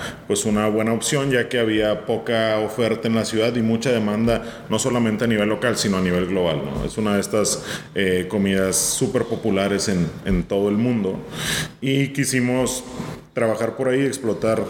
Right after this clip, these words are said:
un poquito esta área. Y bueno, una vez que montamos el, el, porque empezamos con Akichi Arce, que es un proyecto y un concepto pensado en el delivery, en el takeout y poder ir a recoger ahí tu comida, el servicio a domicilio.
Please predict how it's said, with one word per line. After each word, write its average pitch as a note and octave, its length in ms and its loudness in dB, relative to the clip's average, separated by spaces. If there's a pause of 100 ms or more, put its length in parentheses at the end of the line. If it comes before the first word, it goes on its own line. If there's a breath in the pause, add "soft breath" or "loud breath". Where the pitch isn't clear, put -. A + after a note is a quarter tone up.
(180)
un A2+ 160 2
poquito G#2+ 360 2
esta A#2 280 0
área. A#2+ 340 0 (720 loud breath)
Y G#2 320 2
bueno, G2+ 400 0 (400 loud breath)
una G#2+ 200 0
vez A2 260 0
que G2 520 0
montamos G2+ 480 2
el, F#2+ 280 0
el, F2+ 200 2
porque F#2 240 0
empezamos G#2 480 0
con A#2 160 0
Akichi G#2+ 400 0
Arce, C3+ 320 0 (220)
que G2+ 240 4
es F2+ 140 -2
un G#2 360 2 (580 loud breath)
proyecto A#2 480 0
y A#2+ 60 2
un A#2 140 2
concepto A2+ 520 0
pensado G#2 320 2
en A2+ 80 0
el A2+ 120 2
delivery, A2 560 2
en G2+ 100 2
el F#2+ 120 -2
takeout A2 540 0
y F#2+ 220 4
poder G2 340 0
ir G#2 140 4
a G2+ 80 2
recoger G2 380 -2
ahí F#2+ 100 2
tu G#2 140 -2
comida, A2 280 2
el G2 120 0
servicio G2 340 0
a G2 40 0
domicilio. G#2+ 420 0